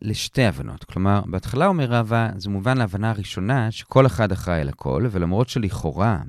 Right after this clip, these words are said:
בעל השור אמור עקרונית לשלם הכל, ואז בגלל שהוא תם לשלם חצי מהכל,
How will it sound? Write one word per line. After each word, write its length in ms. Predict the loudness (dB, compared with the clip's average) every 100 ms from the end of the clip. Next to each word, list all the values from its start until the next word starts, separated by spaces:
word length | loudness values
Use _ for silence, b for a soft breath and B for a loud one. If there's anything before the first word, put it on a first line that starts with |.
| -4
בעל 180 | -4 -4
השור 320 | -2 -4 -2
אמור 240 | -4 -4
עקרונית 420 | -6 -6 -4 -2
לשלם 360 | -4 -4 -2 -2
הכל, 400 | -4 0 2 2
ואז 200 | 0 -4
בגלל 220 | -2 -4 -4
שהוא 240 | -4 -6 -2
תם 220 | -2 0
לשלם 380 | 0 0 2 0
חצי 380 | 0 -2 -2 -2
מהכל, 420 | -2 0 0